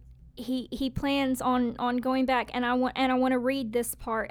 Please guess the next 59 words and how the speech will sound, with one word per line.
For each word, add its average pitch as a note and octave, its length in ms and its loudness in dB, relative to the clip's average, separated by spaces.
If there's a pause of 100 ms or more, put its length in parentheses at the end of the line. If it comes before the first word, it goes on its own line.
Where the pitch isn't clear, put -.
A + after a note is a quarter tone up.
(120)
in A#3 160 0
verse B3 240 0
eighteen. B3 340 -2
It - 100 -6
says, C4+ 180 0
"I B3+ 120 4
will B3 120 2
get C4 200 2
up C#4 140 0
and B3 120 0
go B3 120 2
to B3+ 80 2
my B3 160 0
father, B3 400 0
and A#3 80 -2
I A3 80 -2
will A3+ 140 -2
say B3+ 260 -2
to B3+ 60 -2
him, A#3 260 -2
'Father, B3+ 400 0
I A3+ 80 0
have G#3+ 220 -6
sinned D4 340 0
against C#4 380 -4
heaven B3+ 260 0
and A#3 100 -4
in A#3+ 140 -2
your A#3+ 120 -4
sight, G#3+ 420 -6 (560)
and B3+ 80 0
I B3 60 2
am A#3+ 120 2
no C4 160 6
longer C#4 320 4
worthy B3+ 340 2
to A#3 100 -4
be A#3 120 -6
called B3 460 -4
your A3 100 -2
son, A3+ 440 -4
so B3 200 -2
just C4+ 460 -2
treat - 280 -4
me B3 160 -2
like A#3 240 -4
one B3 160 -2
of A#3 120 -4
your A#3 100 -4
hired A3 400 -6
servants.'" - 640 -6 (420)
And C4 140 0
so B3+ 160 0
he A#3+ 140 -4
gets D4+ 300 -4
up C#4+ 220 2
and B3+ 100 0
he A#3+ 140 0
goes, A#3+ 520 0